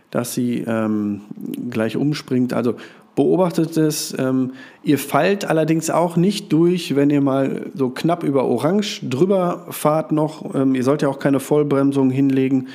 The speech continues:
und der Hintermann rauscht euch dann drauf. Ähm, also beobachtet das, aber das üben wir natürlich auch in den,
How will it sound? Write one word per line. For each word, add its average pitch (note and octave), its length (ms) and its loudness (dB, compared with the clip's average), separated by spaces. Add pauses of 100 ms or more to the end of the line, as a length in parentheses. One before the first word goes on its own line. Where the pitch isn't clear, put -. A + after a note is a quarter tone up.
(320)
und C3 160 -2
der B2+ 80 2
Hintermann C3 420 2
rauscht A#2+ 480 -2
euch B2 160 -4
dann A2+ 220 -2
drauf. C3 460 -2 (1080)
Ähm, A2+ 260 0
also A2+ 200 0
beobachtet E3 520 0
das, D3+ 240 0
aber B2 180 0
das B2 260 -2 (640)
üben D#3+ 220 2
wir C3+ 100 4
natürlich B2+ 480 0
auch A#2+ 200 -2
in A2+ 160 0
den, A2 320 0